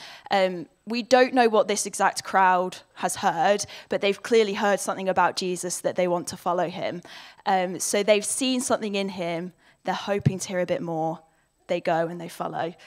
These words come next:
Um, we're told it's to a remote town because that's why they had no food. So they've gone a long way. They have really put their trust in him, um, and they followed him.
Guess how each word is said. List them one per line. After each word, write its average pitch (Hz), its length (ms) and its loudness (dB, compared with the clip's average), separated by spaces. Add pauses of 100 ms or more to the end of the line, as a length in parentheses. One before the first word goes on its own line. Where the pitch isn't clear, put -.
(300)
Um, 175 320 0
we're 226 200 4
told 254 320 4
it's 233 180 -2
to 247 120 0
a 226 60 2
remote 202 560 0
town 233 400 2
because 226 260 -2
that's - 220 -2
why 185 100 4
they 185 60 0
had 185 180 0
no 185 160 -2
food. 185 340 -4
So 202 120 -4
they've 202 100 0
gone 269 140 4
a 294 60 6
long 226 200 4
way. 185 320 0 (300)
They 208 80 2
have 226 240 4
really 214 160 2
put 208 160 -2
their 196 100 0
trust - 320 -10
in 190 80 -8
him, 180 380 -10 (420)
um, 170 540 -4
and 180 160 -8
they 175 80 -6
followed 180 360 -8
him. 180 320 -10